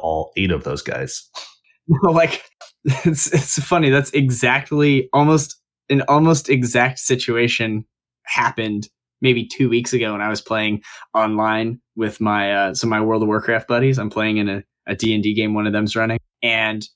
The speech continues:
Speaker 2: I've just been the support character. I'm a spellcaster, and, like, I've just been casting haste on people and dimension dooring them around and things like that.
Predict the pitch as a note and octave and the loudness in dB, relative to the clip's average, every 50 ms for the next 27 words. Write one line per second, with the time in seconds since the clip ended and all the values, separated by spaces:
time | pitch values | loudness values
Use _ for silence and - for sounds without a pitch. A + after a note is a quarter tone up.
0 | _ _ _ _ - B2 B2 A#2+ A#2+ B2 - - A#2+ A2+ A2 G#2+ - - - A#2 | _ _ _ _ -2 0 0 2 0 -2 -2 -2 -2 -2 -2 -2 -2 -2 -4 -4
1 | - - A2+ G#2+ - - - B2 A#2 A#2 A#2+ B2 - B2+ A2+ G#2+ G#2+ G2+ - - | -2 -2 -2 -2 -2 -2 -2 -2 0 -2 -2 -2 -2 -2 -2 -2 -2 -4 -2 -2
2 | A2 G#2 G#2+ - A2+ G#2+ A2 A2 - - A2+ G#2+ G#2 G#2 G#2+ G#2+ - G#2+ G2+ G#2 | -2 -2 -2 0 0 0 0 -2 -2 -4 -4 -4 -2 -2 -2 -2 -2 -2 -4 -4
3 | G2 - G2+ G2 - A2 A2 G#2+ - - A2+ G2+ - A2 A2 G#2 - - A2+ G#2+ | -6 -6 -6 -4 -2 -2 -2 -2 -2 -4 -6 -4 -2 -2 -2 -2 -2 -2 -2 -2
4 | G#2 G#2+ A2+ A2+ G#2+ - G#2+ G#2+ G#2+ G#2+ A2 G#2+ G#2 G#2 G#2 G#2+ G#2+ G#2+ G2+ G#2+ | -2 -2 -2 -2 -2 -2 -2 -2 -2 -2 0 0 0 0 0 -2 -2 -2 -2 0
5 | G#2+ G#2+ G#2+ G#2+ G#2+ G#2 G#2 G2+ G2+ F#2+ F2+ F#2+ G#2 G#2 G#2 G2 - G#2+ G#2+ G#2 | 0 0 0 0 0 0 0 0 0 0 0 -2 -2 -4 -6 -6 -6 -6 -6 -4
6 | F#2+ A2 G#2 F#2+ - G#2 G#2+ A2 - | -4 -4 -6 -4 -4 -2 -4 -4 -4